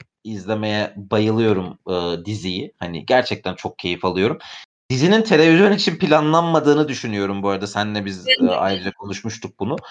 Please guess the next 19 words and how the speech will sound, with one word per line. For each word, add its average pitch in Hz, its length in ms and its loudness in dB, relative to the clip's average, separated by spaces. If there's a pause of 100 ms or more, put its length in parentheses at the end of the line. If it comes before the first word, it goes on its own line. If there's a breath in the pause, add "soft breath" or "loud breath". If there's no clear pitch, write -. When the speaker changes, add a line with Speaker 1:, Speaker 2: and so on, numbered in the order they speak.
(320 loud breath)
Speaker 1:
E, 104 260 4
ki 170 220 -2
bazı 151 340 4
yerlerde 175 560 6
iyice 156 540 0
bunu 113 360 -4
bana 107 260 0
belli 98 260 -2
etmeye 92 460 -4
başladı. 87 540 -6 (100)
Umuyorum 101 360 -4
çok 98 220 -10
yanlış 92 300 -4
anlamamışımdır. 87 800 -8 (500 loud breath)
E, 95 40 -4 (640)
ama 185 460 4
şey 156 260 4
yani 110 280 4
hani 117 400 -4